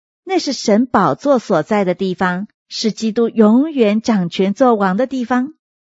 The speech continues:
也是基督徒永远跟神同在的地方。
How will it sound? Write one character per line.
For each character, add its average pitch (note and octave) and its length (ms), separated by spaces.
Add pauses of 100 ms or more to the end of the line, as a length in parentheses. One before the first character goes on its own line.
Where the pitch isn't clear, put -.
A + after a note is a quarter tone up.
(120)
也 G#3+ 140
是 B3 160
基 C4 180
督 C#4 120
徒 G3+ 340
永 A#3+ 320
远 C4+ 240
跟 A3+ 200
神 G3+ 280
同 F#3 320
在 D#4+ 160
的 A#3 100
地 G3 200
方。 F#3 280